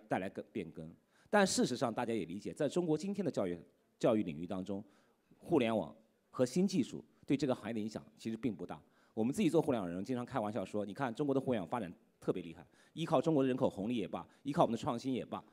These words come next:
对吧？今天阿里巴巴又在香港再次登陆上市，我在上台之前特意看了看它的股票，又涨了百分之六点几，这是一个玩笑话了。因为大家会打开你今天所有的手机应用当中，会发现你今天生活、工作，基本上所有的方面，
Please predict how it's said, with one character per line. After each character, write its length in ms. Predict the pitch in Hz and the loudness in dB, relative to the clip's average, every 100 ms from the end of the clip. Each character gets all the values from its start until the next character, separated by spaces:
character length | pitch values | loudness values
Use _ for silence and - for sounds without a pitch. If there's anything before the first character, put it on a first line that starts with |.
| _ | _
对 40 | - | -4
吧？ 120 | 120 | -2
今 160 | - 147 | -2 -4
天 100 | 156 | 0
阿 100 | 151 | 0
里 80 | |
巴 140 | 104 127 | 0 2
巴 120 | 135 | 2
又 60 | 123 | 2
在 120 | 117 | 0
香 160 | 147 | -2
港 160 | 139 87 | -2 -2
再 160 | 147 117 | 0 -2
次 80 | |
登 160 | 107 123 | -2 -4
陆 80 | 113 | -2
上 180 | 120 107 | -2 -4
市， 240 | - 98 - - _ | -6 -8 -12 -20 _
我 120 | 98 | 0
在 80 | 135 | 2
上 160 | 156 | 2
台 120 | 127 123 | 0 0
之 80 | |
前 100 | 120 | 0
特 140 | 113 120 | 0 -2
意 40 | |
看 160 | 107 120 | -2 -4
了 60 | |
看 140 | 110 104 | -4 -6
它 100 | 113 | -6
的 80 | 110 | -6
股 140 | 87 | -4
票， 200 | 107 92 - - | -4 -6 -8 -8
又 100 | 123 | -4
涨 140 | 117 98 | 0 2
了 60 | |
百 100 | 104 | 0
分 100 | 87 | 0
之 60 | 104 | 0
六 100 | 110 | 0
点 180 | 98 101 | -2 -4
几， 200 | - - - _ | -8 -16 -20 _
这 80 | 156 | -2
是 100 | 156 | 4
一 40 | |
个 60 | 151 | 6
玩 140 | 143 | 6
笑 180 | 117 170 | 6 2
话 180 | 127 92 | 2 -2
了。 80 | 78 76 - | -6 -14 -10
因 140 | - 220 | 4 6
为 80 | 247 | 10
大 160 | 233 | 8
家 80 | 208 | 8
会 100 | 208 | 6
打 140 | - | 4
开 160 | 202 180 | 0 0
你 100 | 147 | 0
今 140 | 98 | 0
天 100 | 175 | -2
所 180 | 175 147 | 2 4
有 60 | 151 | 4
的 60 | |
手 160 | 120 87 | 2 -4
机 120 | 107 | 0
应 60 | 127 | 0
用 100 | 110 | 0
当 100 | 110 | 0
中， 100 | 110 | 0
会 80 | 107 | 0
发 160 | 110 | 0
现 160 | 110 101 - | -2 -4 -8
你 100 | - | -6
今 140 | 110 175 | 2 2
天 80 | 165 | 2
生 240 | - 196 | 2 -2
活、 260 | 185 98 101 - | 2 2 0 -2
工 200 | 151 156 | 2 4
作， 200 | 151 113 - - _ _ - | 4 2 0 -20 _ _ -4
基 160 | 214 | 4
本 100 | 226 | 8
上 80 | 143 | 8
所 180 | 135 - | 4 2
有 60 | 170 | 4
的 80 | 113 | 4
方 200 | 113 113 | 2 0
面， 180 | 98 | -2